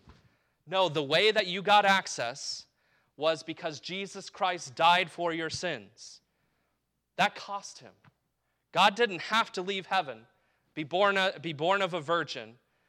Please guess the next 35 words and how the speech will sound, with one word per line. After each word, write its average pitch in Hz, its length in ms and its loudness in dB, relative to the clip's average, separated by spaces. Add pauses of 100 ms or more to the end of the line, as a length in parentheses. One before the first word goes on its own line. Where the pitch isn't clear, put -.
(140)
and 135 100 -10
come 170 260 -2
and 156 120 -8
die 151 220 0
for 165 120 -14
your 147 120 -8
sins. 101 640 -18 (520)
He 170 140 -10
gave 175 380 2
up 190 180 4
the 160 80 -4
riches 185 480 -2
of 196 120 -4
heaven, 135 420 -2 (580)
the 147 60 -14
glories 170 440 -6
of 156 80 -18
heaven, 139 220 -6
according 147 320 -6
to 147 100 -6
Hebrews. 131 440 -10
He 143 80 -14
gave 165 300 -4
up 202 180 -4
those 139 220 -10
things 110 440 -16 (380)
to - 80 -16
come 190 320 -4
down 127 380 -4 (1400)
and 139 160 -2
to 131 80 -10
die 135 500 -2 (280)
for - 160 -16
your 117 140 -8
sins. - 640 -20